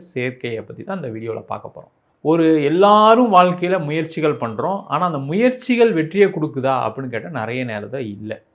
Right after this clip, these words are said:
அதற்கு காரணம் வந்து என்ன கேட்டீங்கன்னா, ஜாதகத்துல கூடிய செவ்வாயோடைய நிலை. நிறைய முயற்சிகள் பண்ணி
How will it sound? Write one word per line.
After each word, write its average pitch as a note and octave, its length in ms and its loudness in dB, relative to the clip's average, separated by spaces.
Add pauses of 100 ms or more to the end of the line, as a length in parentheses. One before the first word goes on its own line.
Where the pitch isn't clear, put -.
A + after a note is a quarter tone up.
அதற்கு C#3+ 280 -4 (140)
காரணம் F3+ 500 0
வந்து D#3 220 -6
என்ன C#3 100 -10
கேட்டீங்கன்னா, C#3 380 -6 (600)
ஜாதகத்துல G3+ 760 4 (120)
கூடிய C#3+ 200 -2 (160)
செவ்வாயோடைய C3+ 760 0
நிலை. G#2+ 160 -6 (220)
நிறைய A3 280 -6 (160)
முயற்சிகள் F#3 600 -2
பண்ணி E3+ 200 -2